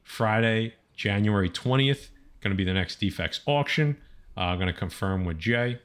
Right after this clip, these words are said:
I'm gonna confirm with Gary. I just mentioned it to Guy. It seems like we're good for that date, but we will probably know for sure by next week. And that's it. We'll be back next Monday. Um,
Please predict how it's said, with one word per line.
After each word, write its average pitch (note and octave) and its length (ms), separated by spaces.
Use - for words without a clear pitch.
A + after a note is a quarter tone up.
I'm F2 160
gonna E2+ 120
confirm E2+ 380
with D#2+ 100
Gary. A#2+ 400
I F2 80
just F2 260
mentioned E2+ 300
it D#2 80
to - 80
Guy. G#2 340
It G2 160
seems F2+ 300
like E2 140
we're F2+ 100
good G2 240
for - 120
that G2 240
date, G2 280
but E2+ 160
we F#2 140
will F#2 260
probably F#2 420
know F#2 280
for - 180
sure F#2+ 300
by E2 160
next A#2 300
week. C3 280
And B2+ 240
that's D3 180
it. A#2+ 180
We'll G#2 100
be A2 120
back A#2+ 280
next A#2 240
Monday. C3+ 480
Um, F#2 600